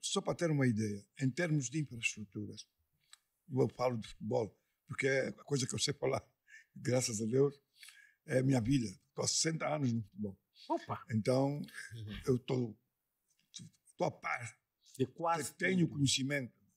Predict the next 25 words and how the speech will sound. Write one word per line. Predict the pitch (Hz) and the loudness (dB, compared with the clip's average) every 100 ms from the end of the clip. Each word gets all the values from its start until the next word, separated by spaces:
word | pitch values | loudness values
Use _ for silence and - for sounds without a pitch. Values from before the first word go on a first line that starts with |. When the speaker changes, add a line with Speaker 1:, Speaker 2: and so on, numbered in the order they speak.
| _ _ _ _ _ _ _ | _ _ _ _ _ _ _
Speaker 1:
Estou | - 175 | -2 0
à | |
altura | 143 - 170 156 131 | 0 0 2 4 4
de | 113 110 101 _ | 0 -6 -12 _
responder | - - 135 135 165 180 175 196 - _ _ _ _ _ _ _ _ - | -16 -4 0 2 2 2 2 -2 -4 _ _ _ _ _ _ _ _ -8
e, | - 156 147 127 117 - 120 | 0 2 4 2 0 -4 -10
e | 127 | -10
até | - 202 | -4 -4
de | 143 | -2
fazer, | 135 151 | 0 2
às | 123 | 2
vezes, | 131 - | -2 -6
perguntas, | 117 127 170 175 - _ _ - _ _ _ _ _ _ _ _ - _ _ - | -4 0 0 -2 -12 _ _ -20 _ _ _ _ _ _ _ _ -20 _ _ -2
eh, | 139 135 127 120 - - - 180 - | 2 2 2 -2 -10 -18 -18 -16 0
sobre | 143 117 | 0 0
futebol. | - 113 110 - _ _ _ - _ _ - | -4 -4 -4 -6 _ _ _ -20 _ _ -2
Mas, | 131 143 139 135 127 123 - - _ _ _ _ - - | 2 2 0 -2 -2 0 0 -2 _ _ _ _ -14 -4
só | 220 | -2
para | 220 165 | 0 2
dar | 170 | 2
assim | 151 - 151 | 0 0 0
uma, | 135 120 104 98 | 0 0 -2 -8
uma | - 113 | -6 -6
ideia, | 101 92 - _ - 262 _ _ _ _ _ - _ _ _ | -6 -12 -20 _ -20 -20 _ _ _ _ _ -20 _ _ _
nós, | 127 143 160 160 - - | 0 2 2 2 0 -2